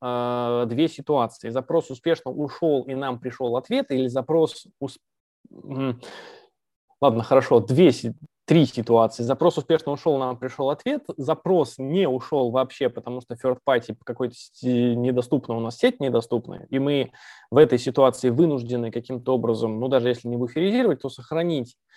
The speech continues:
э, данные, которые мы отправили, для того, чтобы их заретраить. И третий вариант – это third party по какой-то причине нам говорит, что там четырёхсотая или пятисотая ошибка, мы не можем принять ваш запрос. И здесь я хочу сказать,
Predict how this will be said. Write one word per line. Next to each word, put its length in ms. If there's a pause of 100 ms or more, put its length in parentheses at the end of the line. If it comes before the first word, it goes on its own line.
(380)
э, 340
данные, 380
которые 380
мы 140
отправили, 380
для 100
того, 240
чтобы 320
их 360
заретраить. 840
И 60
третий 440
вариант – 640 (560)
это 300
third 340
party 180
по 60
какой-то 320
причине 320
нам 220
говорит, 400
что 600
там 400
четырёхсотая 520
или 80
пятисотая 420
ошибка, 340
мы 120
не 100
можем 400
принять 400
ваш 220
запрос. 560 (480)
И 280
здесь 280
я 60
хочу 340
сказать, 300